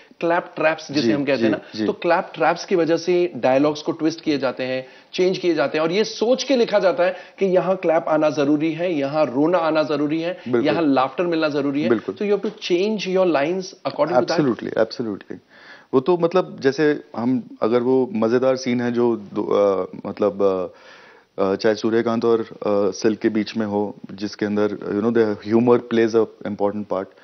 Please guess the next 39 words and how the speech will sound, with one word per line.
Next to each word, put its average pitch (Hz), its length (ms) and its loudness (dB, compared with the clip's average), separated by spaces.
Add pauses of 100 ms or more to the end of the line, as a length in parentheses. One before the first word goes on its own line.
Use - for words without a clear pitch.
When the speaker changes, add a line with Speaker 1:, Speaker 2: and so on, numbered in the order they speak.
(340)
Speaker 2:
या 143 140 2
फिर 170 160 0
एंड 147 280 2
हो 127 140 4
जिसके 120 280 -2
अंदर 120 160 0
वो 120 120 2
जिंदगी 113 580 -2
मायूस 107 380 -2
होती 107 180 -4
है, 107 220 0
तभी - 420 -6
महसूस 101 440 -4
होती 98 240 -2
है 95 80 0
लाइन 95 260 0
हो। 92 200 -6 (220)
Speaker 1:
हम्म। - 720 -12
Speaker 2:
जिस 190 280 -4
तरह 196 160 2
का 202 120 2
मूड 165 280 0
चल 165 200 0
रहा 165 100 2
है 165 60 0
वो 156 80 -2
तो 160 120 -2
ध्यान 139 220 -2
में 139 120 -4
रखना 135 200 -2
ही 139 60 0
पड़ता 127 300 0
है। 113 140 -2
Speaker 1:
हम्म। 135 200 -8
Speaker 2:
उस 135 240 0
टाइम, 143 220 2
उस 120 380 -6
टाइम, 127 240 2
अ, - 40 -4